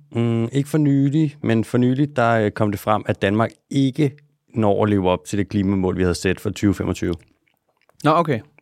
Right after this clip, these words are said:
Speaker 2: Nå
Speaker 1: Ja.
Speaker 2: ja, nå, men det læste jeg faktisk godt.
Speaker 1: Mm.
Speaker 2: Ja.
Speaker 1: Men jeg tror ikke, han har kommenteret på det, øh, som sådan. Han
Speaker 2: Nej.
Speaker 1: har jo sagt det, der skal siges, ikke?
Speaker 2: Jo, jo. Der er en hockeystav.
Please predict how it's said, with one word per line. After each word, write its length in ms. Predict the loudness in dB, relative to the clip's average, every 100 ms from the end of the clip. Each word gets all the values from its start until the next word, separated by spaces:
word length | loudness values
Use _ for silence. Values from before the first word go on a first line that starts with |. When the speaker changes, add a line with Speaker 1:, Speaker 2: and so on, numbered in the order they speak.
| _
Speaker 2:
Nå 80 | 0
Speaker 1:
Ja. 60 | 2
Speaker 2:
ja, 160 | 2
nå, 120 | 2
men 100 | 0
det 100 | 0
læste 240 | 0 0 -2
jeg 60 |
faktisk 260 | -2 -4 -2
godt. 200 | -6 -6 _ 0
Speaker 1:
Mm. 300 | 2 2 0
Speaker 2:
Ja. 220 | 0 -2 -2 -14 _ -4
Speaker 1:
Men 60 |
jeg 80 | -2
tror 140 | 2
ikke, 100 | 2
han 60 | 2
har 60 | 2
kommenteret 500 | 0 -2 0 -2 0
på 100 | 0
det, 200 | 0 -4 -4
øh, 360 | -4 -2 -4 -6
som 160 | -8
sådan. 140 | -6 -6
Han 320 | -8 _ 0
Speaker 2:
Nej. 80 | 2
Speaker 1:
har 60 |
jo 40 | 2
sagt 240 | 0 -2
det, 60 | -4
der 60 |
skal 160 | -6 -6
siges, 240 | -4 -4
ikke? 140 | -4 -8 _ _ -2
Speaker 2:
Jo, 80 | 2
jo. 220 | 2 0 -6 _ _ _ _ _ _ _ _ _ _ _ -4
Der 80 | -2
er 40 |
en 80 | 0
hockeystav. 580 | 0 2 2 2 0